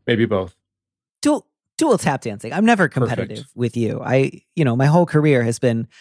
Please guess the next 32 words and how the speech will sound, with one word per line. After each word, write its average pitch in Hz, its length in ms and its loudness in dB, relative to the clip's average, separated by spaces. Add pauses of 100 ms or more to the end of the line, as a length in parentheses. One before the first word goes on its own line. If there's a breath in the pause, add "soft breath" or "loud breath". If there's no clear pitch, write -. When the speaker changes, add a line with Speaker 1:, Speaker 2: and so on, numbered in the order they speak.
(160 soft breath)
Speaker 2:
hoping 139 300 4
to 131 140 2
eventually 123 360 0
get 117 180 -2
to - 100 -10
start 143 320 0
one 120 100 -4
of 113 60 -8
those 110 180 -8
defunct 113 500 -8
queer 120 220 -6
literary 110 380 -2
magazines 120 520 -4
with 117 200 -10
you. 110 180 -8
So, - 340 -8
Speaker 1:
And 175 140 0
I 175 80 0
think 208 300 2
my 196 100 4
whole 185 160 4
career 170 220 0
has 156 80 0
been 151 120 0
chasing 156 440 -2
you 143 100 2
down 139 280 -2
to 131 60 -4
participate 135 600 -2
in 82 60 -12
them. 85 180 -10
So, 107 400 -6